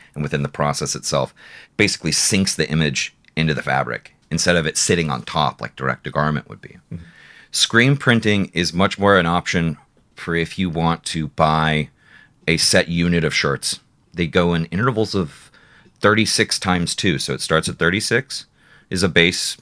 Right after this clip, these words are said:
Speaker 1: minimum order quantity for screen printing, most screen printing shops. Seventy-two, hundred and forty-four, two eighty-eight. And then it goes in five hundred. So, like, five hundred,
Speaker 2: Mm.
Speaker 1: thousand, fifteen hundred,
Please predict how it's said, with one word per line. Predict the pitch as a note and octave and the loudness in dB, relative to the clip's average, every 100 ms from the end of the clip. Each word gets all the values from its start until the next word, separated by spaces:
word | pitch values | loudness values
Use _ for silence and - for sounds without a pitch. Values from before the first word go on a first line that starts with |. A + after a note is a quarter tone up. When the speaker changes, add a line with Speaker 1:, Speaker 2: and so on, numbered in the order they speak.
| - | -4
Speaker 1:
minimum | G2 G2 G2 G2 F#2+ | 0 2 4 6 6
order | F#2+ F#2+ | 4 0
quantity | - E2 E2+ E2+ | -2 -2 0 -2
for | F2+ | -4
screen | F#2 - E2 E2 | -6 -2 -2 0
printing, | D#2 E2+ | -2 -2
most | E2+ E2 - | -2 -4 -6
screen | - D#2+ | -4 -4
printing | D2+ D#2 D2 | -2 -4 -4
shops. | D2 D2+ - - _ _ _ _ - | -6 -8 -12 -20 _ _ _ _ -4
Seventy-two, | - F#2 F#2 F2 E2+ F#2+ - _ _ | 2 4 4 2 -2 -2 -12 _ _
hundred | F2 F2 | 0 0
and | E2+ | 0
forty-four, | - E2+ E2 - D#2+ E2 _ _ _ _ _ | -2 -2 -2 -4 -8 -8 _ _ _ _ _
two | - F#2+ | -2 2
eighty-eight. | F2+ D#2 D2 C#2 - _ _ _ _ _ - | 4 4 2 0 -8 _ _ _ _ _ -2
And | F#2+ G#2 | 2 4
then | G#2+ | 2
it | F#2 | 2
goes | F#2 E2+ - - | 2 2 0 -4
in | F2 E2+ D2+ C2+ _ | -2 0 0 -4 _
five | - E2+ D2+ | 0 2 2
hundred. | C#2+ B1 A1+ | -2 -6 -8
So, | C#2 | -6
like, | A#1+ | -6
five | - C#2 C2+ C2 | -2 0 0 -2
hundred, | B1+ A#1+ A#1 G#1+ A1 _ _ _ - | -8 -6 -8 -8 -14 _ _ _ -14
Speaker 2:
Mm. | G#2+ | -4
Speaker 1:
thousand, | E2+ C#2 B1 - B1+ A1+ | 0 0 -2 -6 -10 -10
fifteen | - C2+ - A1 | -10 -10 -10 -12
hundred, | G#1 G1+ - | -12 -14 -20